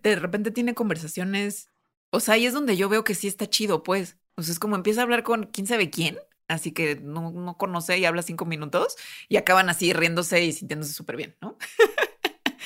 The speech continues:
Y entonces un día que fue a quién sabe dónde, y así como que se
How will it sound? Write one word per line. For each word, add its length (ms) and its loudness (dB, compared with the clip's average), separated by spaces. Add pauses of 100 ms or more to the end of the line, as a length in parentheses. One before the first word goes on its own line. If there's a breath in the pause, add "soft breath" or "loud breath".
(580 loud breath)
Y 80 6
entonces 440 0
un 160 -4
día 380 2 (380 loud breath)
que 180 2
fue 600 2
a 140 2
quién 200 -2
sabe 240 0
dónde, 520 0 (120)
y 120 2
así 260 2
como 300 -2
que 220 2
se 220 -4